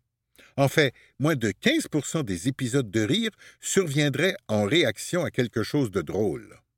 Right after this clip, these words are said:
D'ailleurs, dans le cerveau, on distingue deux formes de rire, le rire spontané et le rire volitionel de politesse, résume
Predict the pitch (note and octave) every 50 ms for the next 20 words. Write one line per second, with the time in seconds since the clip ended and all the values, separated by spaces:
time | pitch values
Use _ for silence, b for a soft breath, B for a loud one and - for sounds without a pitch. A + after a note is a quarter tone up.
0 | _ _ _ _ _ _ _ _ _ _ _ B B B B B B B - B2+
1 | C3+ C3+ B2+ A2 G2 B2 C3+ C#3 - - C3+ G2 D2+ D2+ E2 F2 - - _ _
2 | _ _ _ _ _ _ b b b b b b b - D3 D#3+ D#3 C#3 E3+ E3
3 | - - G3+ G#3 G#3 E3+ A#2 F2+ C#3 E3+ D3+ - - F#3+ G3+ A#2 F2 F2 D#2+ C#2+
4 | F#2 E2+ D#2 D#2+ E2 D2 C2 A#1+ - _ b b b b b b b A2+ C3 B2+
5 | A2+ A#2+ B2 A2+ G2+ - - - - - A#2+ A2 - B2 A2+ A2+ C3+ F#3+ B3 -
6 | _ _ _ _ _ _ _ _ _ _ _ _ - C#3+ E3+ F3+ F3+ F3+ F3 D3+
7 | F3 G#3+ A3+ A3 A3 A3 F3 - _ _ _ _ _ _ D#3+ - C#3 G3 B3+ G#3
8 | F#3 - - D3 B2 G2+ E2 E2 F#2+ G#2 D#2+ E2+ - _ - F#2+ E2+ E2 D2+ _
9 | - D#2 - - - - - - - - _ _ _ _ _ - F#2+ G#2+ A2 F#2
10 | E2 F2 G2 G2 F2+ E2 D#2+